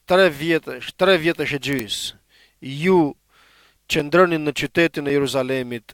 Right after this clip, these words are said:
dhe do të merrni forcë kur të vijë fryma e shenjtë mbi ju. Dhe atëherë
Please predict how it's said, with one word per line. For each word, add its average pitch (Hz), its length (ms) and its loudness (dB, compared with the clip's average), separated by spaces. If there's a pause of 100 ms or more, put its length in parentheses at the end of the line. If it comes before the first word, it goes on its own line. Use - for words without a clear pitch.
dhe 139 280 -4
do 143 120 -4
të 147 160 0
merrni 180 360 0
forcë - 680 -2
kur 131 160 -6
të 131 160 -6
vijë 165 320 -6
fryma 151 340 -2 (140)
e 139 100 -6
shenjtë 120 460 -6
mbi 113 180 -8
ju. 90 160 -14 (1500)
Dhe 131 280 -4
atëherë 123 680 -2